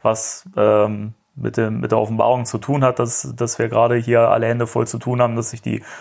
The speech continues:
Toten aus ihren Gräbern erhe-, erheben“, so sinngemäß. Ähm, ich finde, ab da bekommt dieser Film eine wahnsinnige Ernsthaftigkeit und diese Bedrohung steigt an. Und ich finde, das kann man in Magic auch wunderbar vorfinden, eben ab dieser Stelle.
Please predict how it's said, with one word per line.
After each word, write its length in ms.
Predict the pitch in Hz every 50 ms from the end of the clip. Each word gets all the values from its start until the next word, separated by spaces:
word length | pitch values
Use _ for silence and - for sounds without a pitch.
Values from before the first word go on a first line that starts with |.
| - _
Toten 240 | - 127 131 127 127
aus 140 | 120 - -
ihren 380 | 113 107 107 107 107 104 104 104
Gräbern 360 | - 127 135 131 135 123 120
erhe-, 300 | 117 113 113 113 117 - - 123 120 127
erheben“, 460 | - 117 110 113 117 120 117 117 113
so 160 | 110 107 107 113
sinngemäß. 640 | 107 117 120 123 117 117 117 113 117 120 117 - - - - - - - - - - - - _ -
Ähm, 360 | 117 120 123 117 117 120 - - _
ich 100 | - -
finde, 240 | - - 190 226 214 -
ab 240 | - - - - _
da 260 | - 120 135 175 196
bekommt 440 | 196 185 156 - - - 165 165 160
dieser 260 | 160 147 147 135 131
Film 360 | - - - 151 156 160 156 147
eine 540 | - - 117 127 123 120 117 120 113 107
wahnsinnige 800 | 117 139 143 156 165 156 156 143 143 139 131 131 127 123 - -
Ernsthaftigkeit 1500 | - 113 135 143 143 139 - - - - - - - - - - 117 - - - 117 110 - - - - 110 107 107 -
und 60 | 117 110
diese 180 | 104 104 117
Bedrohung 480 | 113 120 120 - 110 120 143 165 147 123
steigt 380 | - - - 92 92 92 -
an. 100 | 107 98
Und 60 | 101 98
ich 120 | 107 -
finde, 300 | - 190 226 233 233 185 - - - - - -
das 200 | - - 127 -
kann 160 | - 147 160 165
man 200 | 170 160 160 -
in 260 | - 139 139 135 127
Magic 420 | 120 143 185 190 - 165 156 -
auch 220 | - 156 156 156 -
wunderbar 480 | 127 120 117 107 101 104 101 98 95
vorfinden, 640 | 92 - - 101 101 98 - - 101 101 101 101 104
eben 240 | - - 107 117 120
ab 220 | - - - -
dieser 260 | - 123 117 120 117
Stelle. 540 | 113 - - - 127 127 110 95 87 85 -